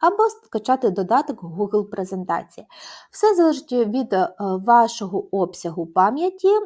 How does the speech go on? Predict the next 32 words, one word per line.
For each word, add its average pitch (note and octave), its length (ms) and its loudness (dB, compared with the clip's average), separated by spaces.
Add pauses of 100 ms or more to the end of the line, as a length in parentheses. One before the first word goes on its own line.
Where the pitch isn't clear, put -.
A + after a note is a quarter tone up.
(100)
е, A3 240 0
яка A3 320 0
програма G3 580 -2
буде F3 260 -4
краще F3 440 -8
у E3 40 -8
вас E3 240 -6
працювати, E4 800 -2
з - 120 -18
т-, - 220 -10 (520)
з - 160 -18
тою F#4 300 0
ви A3+ 140 -6
будете G3+ 540 -8 (140)
і A3 300 -8 (640)
виконувати G#3+ 760 -4 (400)
презентації. F#3 880 -6 (580)
А G3 120 -2
тепер, A4 280 0 (280)
е, A#3 80 0
ви A#3 180 -2
бачите F4+ 400 2
на B3 180 0
екрані E4+ 520 0
також C#4+ 460 -2
різні C4+ 520 0
шаблони A#3+ 920 0
в - 260 -10
Canva G3+ 680 0
саме A#3 380 -2
для G3+ 160 -2
презентації. F#3+ 800 -4